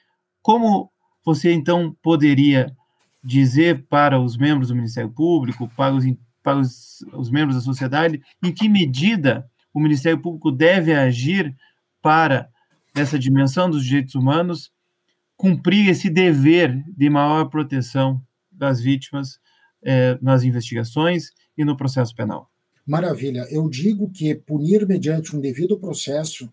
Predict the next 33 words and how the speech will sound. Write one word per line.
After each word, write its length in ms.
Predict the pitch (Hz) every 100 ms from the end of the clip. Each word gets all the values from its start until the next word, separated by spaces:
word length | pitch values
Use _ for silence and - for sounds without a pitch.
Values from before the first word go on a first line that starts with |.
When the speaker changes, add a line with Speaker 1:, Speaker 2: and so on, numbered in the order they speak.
| _
Speaker 2:
é 120 | - 151
um 80 |
estándar 500 | 160 - 196 226 185
de 100 | 127
direitos 420 | 131 127 131 135 127
humanos, 340 | 120 151 180
copiando 600 | 175 - 131 143 170 185 - _ _ _
o 80 | 135
que 100 | 147
já 140 | 139
foi 180 | 131 156
dito 320 | 127 147 -
pelo 160 | 160 151
Mazzuoli, 680 | 156 156 156 143 139 107 - -
né? 160 | 117 123
Punir 320 | 139 147 233 -
é 100 | 185
um 80 |
estándar 480 | 214 - 208 254 202
de 140 | 131 120
direitos 400 | 117 120 117 104
humanos. 400 | 101 98 92 - _
Ele 180 | 135 151
decorre 720 | 143 156 - 196 247 233 175
de 80 | 151
obrigações, 960 | 156 147 139 131 - 156 190 185 - - _ _
esta 240 | 123 -
punição, 640 | 117 131 120 - 180 220 190 - _ _ _
respeitando 640 | 190 190 233 202 175 185
um 60 | 185
justo 340 | 160 185 185
processo 480 | - 170 165 165 -
penal, 460 | 165 143 147 175